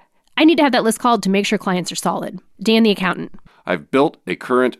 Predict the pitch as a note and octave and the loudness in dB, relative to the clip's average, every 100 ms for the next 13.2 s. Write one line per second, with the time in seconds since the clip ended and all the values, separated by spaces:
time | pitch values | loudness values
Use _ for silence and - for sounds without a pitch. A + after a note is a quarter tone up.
0 | _ - G#2+ F2+ F2+ D2+ D2 D2+ C#2 D#2+ | _ -2 -2 0 -4 -4 -6 -8 -8 -12
1 | E2+ D#2+ - F2+ E2+ F2+ E2 D#2+ G#2+ A#2+ | -10 -10 -4 -2 -2 -8 -10 -4 -2 0
2 | A2 F#2+ E2+ D#2+ - E2 D#2+ D#2+ G2 F#2 | -2 -4 -4 -6 -4 -4 -4 -4 -2 -2
3 | F#2+ F#2+ - F#2 D2 - G2 G#2+ - D#2 | 0 -2 -2 -6 -6 -4 -2 -2 -4 -6
4 | A#1+ - - D#2 C#2+ C2 A1+ _ - _ | -6 -12 -6 -4 -4 -6 -8 _ -20 _
5 | _ - B2+ C#3 D3 C3+ C3+ - - B2 | _ -2 0 0 2 2 2 0 -2 0
6 | B2 - A2+ G#2 F#2+ - D#2 G#2+ A#2+ - | 0 0 -2 0 -2 -6 -4 0 0 0
7 | A2 G2+ F2+ F#2+ F#2+ F2+ F2+ D#2+ F2 D2+ | -2 -2 -2 -4 -4 -4 -2 -2 -6 -6
8 | B1 - _ F2+ G#2+ B2 D3+ C#3 A#2+ A2+ | -10 -18 _ -4 -2 0 0 2 2 0
9 | G#2 F#2 - F2+ E2+ D#2 F2 F2 - F2+ | 0 -4 -2 -4 -4 -4 -4 -4 -6 -4
10 | F2 E2 D#2 E2 D2+ D#2 F2+ D#2+ - D2 | -2 -2 -4 -6 -6 -4 -4 -6 -10 -10
11 | - E2+ C#2 A#1+ - - A#3+ G#3+ A3+ G3+ | -8 -8 -10 -14 -8 0 0 2 0 0
12 | F3 - E3+ D3+ F#3 - C#3+ D3 B2 A#2+ | -2 -4 -4 -4 -8 -6 -2 0 2 2
13 | A#2+ | 0